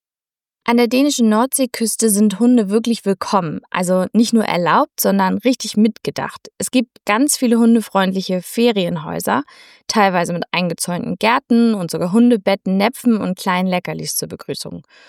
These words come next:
Und das Angebot bei den Unterkünften der Region reicht auch von klassischen Ferienhäusern über Campingplätze bis zu Hotels. Da ist für jeden Urlaubstyp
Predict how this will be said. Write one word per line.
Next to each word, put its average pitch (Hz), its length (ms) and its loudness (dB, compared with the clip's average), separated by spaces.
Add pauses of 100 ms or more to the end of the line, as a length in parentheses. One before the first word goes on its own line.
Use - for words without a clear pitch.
(300)
Und 220 360 4
das 208 100 2
Angebot 240 480 0
bei 202 120 2
den 185 100 -2
Unterkünften 247 640 0
der 214 140 2
Region 202 480 2
reicht 196 420 -2
auch 180 240 0
von 165 240 -6
klassischen 202 460 -2
Ferienhäusern 226 720 2
über - 200 -8
Campingplätze 214 760 0
bis 175 140 -10
zu 151 120 -8
Hotels. 208 560 0
Da 208 180 0
ist - 160 -2
für 190 100 -6
jeden 240 380 2
Urlaubstyp 202 540 0